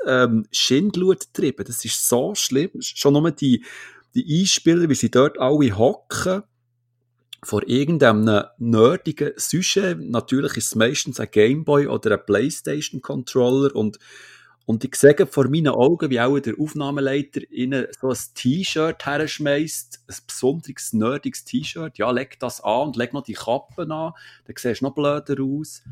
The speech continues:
Also, furchtbar. Ich finde es ganz schlimm. Und, und es ist wirklich, auch gleich musst du es ab und zu, äh, irgendwie anschauen, weil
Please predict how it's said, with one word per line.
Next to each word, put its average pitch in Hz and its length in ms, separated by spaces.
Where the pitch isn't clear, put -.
Also, 104 340
furchtbar. 98 840
Ich - 60
finde 120 180
es - 120
ganz 127 280
schlimm. 113 400
Und, 139 220
und - 140
es 131 100
ist - 60
wirklich, 170 280
auch 139 160
gleich 170 380
musst 160 240
du 156 40
es - 80
ab 139 280
und 139 120
zu, 147 220
äh, 135 560
irgendwie 135 300
anschauen, 135 680
weil 110 200